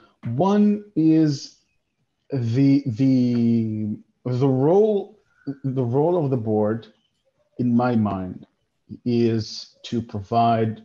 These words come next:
strategic, um, how do you say this?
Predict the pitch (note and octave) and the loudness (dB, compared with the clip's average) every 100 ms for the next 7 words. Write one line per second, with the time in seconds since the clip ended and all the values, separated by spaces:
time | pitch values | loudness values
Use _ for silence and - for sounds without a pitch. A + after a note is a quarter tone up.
0 | - - G#2+ - C3 A#2+ B2+ A#2+ - _ | -20 -14 -14 -4 -4 0 -2 -2 -12 _
1 | _ _ _ _ _ _ _ _ _ G2+ | _ _ _ _ _ _ _ _ _ -8
2 | G2 F#2+ F2+ F#2 F#2+ - - - _ _ | -6 -6 -10 -10 -12 -16 -20 -20 _ _
3 | G2 - - G#2 F#2+ F2+ - - - | -14 -12 -6 -6 -6 -10 -14 -20 -20